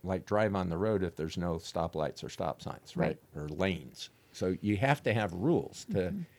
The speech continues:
Speaker 1: keep you
Speaker 2: To do this well.
Speaker 1: doing
Speaker 2: Mm-hmm.
Speaker 1: things the way they need to work. So the timeout rules are anybody can call a timeout at any time,
Speaker 2: Mm-hmm.
Speaker 1: but the timeout person has to also be the time in person.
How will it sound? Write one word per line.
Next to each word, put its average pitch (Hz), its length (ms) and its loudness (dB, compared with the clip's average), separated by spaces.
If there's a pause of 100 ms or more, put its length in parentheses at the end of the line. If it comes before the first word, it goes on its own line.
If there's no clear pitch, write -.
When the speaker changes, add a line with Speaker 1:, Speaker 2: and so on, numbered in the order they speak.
(340)
Speaker 1:
keep 165 300 0
you - 80 2
Speaker 2:
To 190 80 8
do 196 200 10
this 175 260 8
well. 165 260 4 (200)
Speaker 1:
doing 117 460 4 (120)
Speaker 2:
Mm-hmm. 180 60 4
Speaker 1:
things 98 400 2
the - 80 -2
way 98 200 4
they 92 160 2
need 101 200 4
to 95 80 4
work. 143 280 6 (800)
So 131 400 10
the 113 140 6
timeout 165 580 6
rules 139 400 6
are 101 280 6
anybody 143 440 4
can 110 220 -4
call 120 300 0
a 95 40 2
timeout 101 600 2
at 82 100 0
any 80 220 -2
time, 85 500 -4 (200)
Speaker 2:
Mm-hmm. 165 240 -4 (680)
Speaker 1:
but 113 180 2
the 98 100 2
timeout 147 760 2
person 95 600 -2 (100)
has 120 300 -2
to 120 140 -4
also 117 520 -2
be 95 220 0
the 90 120 -4
time 95 420 -2
in 104 180 0
person. - 500 -8